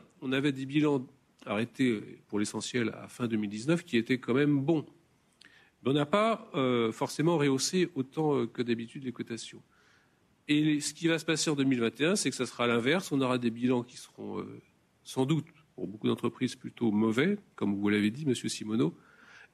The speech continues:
Et là, ce qu'on va essayer de faire, c'est plutôt, euh, de rehausser par rapport à ce que, euh, l'outil donnerait. Ça, mes collègues, euh, vont en parler. Alors,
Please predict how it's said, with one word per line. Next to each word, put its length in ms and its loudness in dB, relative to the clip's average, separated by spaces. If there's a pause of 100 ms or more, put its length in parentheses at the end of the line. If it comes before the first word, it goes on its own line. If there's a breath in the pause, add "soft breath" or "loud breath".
(100)
Et 400 0
là, 240 2
ce 80 -2
qu'on 100 0
va 120 2
essayer 220 0
de 40 -8
faire, 340 -2 (760)
c'est 180 -4
plutôt, 600 0
euh, 320 2
de 140 0
rehausser 640 2 (160)
par 100 -2
rapport 440 -2
à 80 -6
ce 140 -14
que, 100 -4
euh, 420 2 (360 loud breath)
l'outil 480 2
donnerait. 440 2
Ça, 220 -2
mes 200 2
collègues, 480 0
euh, 360 -4
vont 300 -8
en 40 -8
parler. 460 2 (760 loud breath)
Alors, 300 0